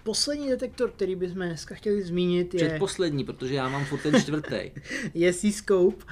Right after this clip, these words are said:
Speaker 1: Eh, od-, je detektor, eh, Evo šest tisíc nebo E-, E V O šest tisíc od firmy C-Scope, což je firma, která má strašně dlouhou tradici výroby detektorů, strašně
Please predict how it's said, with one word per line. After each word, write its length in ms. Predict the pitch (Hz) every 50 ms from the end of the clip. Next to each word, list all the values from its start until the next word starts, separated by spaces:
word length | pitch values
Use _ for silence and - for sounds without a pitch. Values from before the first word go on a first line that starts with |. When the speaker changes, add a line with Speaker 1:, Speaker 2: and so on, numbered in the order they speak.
| - - -
Speaker 1:
Eh, 920 | 139 - - 156 156 160 160 160 165 160 160 160 160 160 160 160 156 165 -
od-, 120 | - 175 - - - - - - - 151
je 200 | 160 180 185 160 165 165 -
detektor, 460 | 160 160 185 185 233 214 - 233 220
eh, 140 | 202 - - - - 185 180 170 165 165 165 - - -
Evo 360 | 180 170 170 202 208 214 208 -
šest 280 | - - 202 190 -
tisíc 560 | - - 180 147 - - 175 175 175 175 - -
nebo 220 | 151 147 160 165 - -
E-, 220 | 180 175 175 180 180 - - - - 165
E 100 | 165 170
V 180 | 160 170 165 -
O 300 | - 160 165 160 160 165
šest 220 | 151 - - 151 -
tisíc 460 | - 170 147 - 185 175 170 - -
od 240 | 160 156 151 143 -
firmy 280 | - 185 170 185 196
C-Scope, 540 | 185 - 180 156 - - - 156 156 160 - - - - - - - - - - - -
což 200 | - 175 - 190
je 160 | 196 196 190
firma, 380 | 196 - 196 190 185 196 196
která 340 | 185 - - 196 190 190 190
má 180 | 190 190 196 185
strašně 640 | - - - - - 180 175 - - - 226 220 208
dlouhou 600 | 202 208 208 208 202 185 202 208 208 208 202 196
tradici 580 | - - 190 185 180 165 175 170 - - 190
výroby 400 | 170 170 170 165 165 165 160 175
detektorů, 560 | 165 170 160 175 175 - - - 151 147 143
strašně 540 | 139 - - 180 170 147 - - 196 190 180